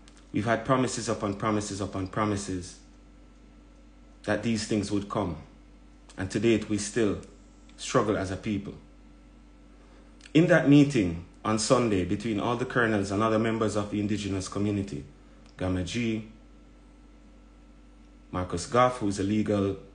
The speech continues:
um, representative, and I find that it was a productive meeting, as I mentioned. Coming out of that meeting, we tabled the position that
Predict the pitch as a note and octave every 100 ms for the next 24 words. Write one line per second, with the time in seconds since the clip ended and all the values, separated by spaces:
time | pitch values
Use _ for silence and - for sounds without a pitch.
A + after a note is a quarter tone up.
0 | - G2+ G2 F#2+ G2 F#2+ G2+ A2+ A#2+ A#2+
1 | A#2+ A#2 - - - - - - - -
2 | - - - - - - - - - -
3 | - - - - - C#3+ D3 C#3+ - -
4 | - - - - - - - - - C#3+
5 | D3+ - E3+ D3 C3+ C3 B2+ - - -
6 | - - - - A#2+ A#2+ - - - -
7 | - - - A2 B2 A#2+ A2 B2 A#2+ C3
8 | C#3+ B2 A#2+ G#2+ G#2+ F#2+ G2 F#2 G#2+ G2
9 | F2+ F2 E2+ - - - - - - -
10 | - - D3 C#3+ B2+ B2+ G#2+ A#2 G#2 A#2
11 | A#2+ - F#2+ F#2+ G#2 - C#3+ A2+ A2+ G2
12 | - - - F#2+ A#2 G2+ A#2+ - G2+ E2
13 | E2 - - - - - - A2+ G#2+ G2+
14 | -